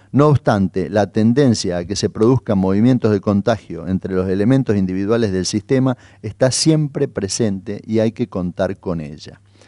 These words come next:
Es más, allí donde se dan las condiciones de un sistema cerrado, como es el caso de un país que tiene un papel moneda inconvertible, es decir, Keynes no hubiera prendido una luz roja de alarma en Argentina muy claramente, ¿eh?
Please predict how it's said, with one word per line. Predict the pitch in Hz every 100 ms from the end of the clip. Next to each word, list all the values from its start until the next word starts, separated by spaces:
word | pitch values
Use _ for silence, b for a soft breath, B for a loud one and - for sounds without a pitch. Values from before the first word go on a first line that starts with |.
| b b
Es | 117
más, | 117 92 80 - -
allí | 110 117 147
donde | 190 135 107
se | - 123
dan | 139
las | 120
condiciones | - 98 104 - 127 110
de | 98
un | 95
sistema | 98 - 135 117
cerrado, | - 104 107 95 85 104 b b b b
como | - 107 113 139
es | 160 - -
el | 113 110 104
caso | 139 135 107
de | 117
un | 123
país | - 110 139
que | - 101
tiene | 110 127
un | 120 107 92 - _ _ -
papel | 90 - 131
moneda | 123 101 123
inconvertible, | 117 98 92 92 - 143 92 95 80
es | 92
decir, | 92 117 98
Keynes | - 123 127 123 113
no | 101
hubiera | 95 117
prendido | - 95 92 113 120 98 B B
una | 110 113 101
luz | 127 104
roja | 107 120 110
de | 95
alarma | 87 104 113 101
en | 87
Argentina | 87 90 90 113 120
muy | 95 107 165 139 92
claramente, | - 82 80 85 80 71 73 85
¿eh? | 107 147